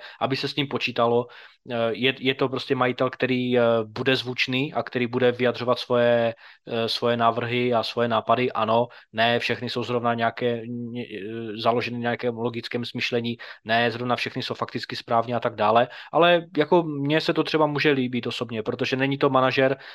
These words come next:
a není to ani businessman a není to ani majitel, který by si koupil Chelsea tak jako Glazerovi a, a neslyšel bys o nich, eh, de facto vůbec. Eh, co se týče z jejich strany, slyšíš o nich jenom v, eh, jenom v návaznosti právě těch fanouškovských,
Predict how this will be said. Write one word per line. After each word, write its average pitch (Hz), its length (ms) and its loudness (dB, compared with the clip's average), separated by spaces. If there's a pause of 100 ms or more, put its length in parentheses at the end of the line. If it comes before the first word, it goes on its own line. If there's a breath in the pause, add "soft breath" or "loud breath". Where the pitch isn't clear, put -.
a 127 60 -2
není 123 200 0
to 131 280 2
ani 131 220 2
businessman 131 600 0
a 123 60 -4
není 127 180 -2
to 127 100 2
ani 131 140 0
majitel, 123 460 2 (240 loud breath)
který 123 160 -4
by 123 100 -2
si 127 160 -2
koupil 127 340 0
Chelsea 127 260 0
tak 123 100 0
jako 127 200 0
Glazerovi 123 580 2
a, 117 80 6
a 110 540 4
neslyšel 117 460 -2
bys 117 180 -4
o 120 100 -4
nich, 120 180 -4 (400 loud breath)
eh, - 20 -4 (420)
de 113 300 -4
facto 123 280 0
vůbec. 113 440 -2 (120)
Eh, 113 140 -10
co 123 120 -2
se 131 120 2
týče 127 300 -2
z 113 140 -8
jejich 131 300 2
strany, 104 440 -4
slyšíš - 420 -2
o 127 80 2
nich 127 200 -4 (300 loud breath)
jenom 117 220 -2
v, 110 80 -14 (200)
eh, 123 100 2
jenom 120 400 -2
v 107 40 -12
návaznosti 117 560 0
právě 117 280 0
těch 117 360 -4
fanouškovských, 120 680 -4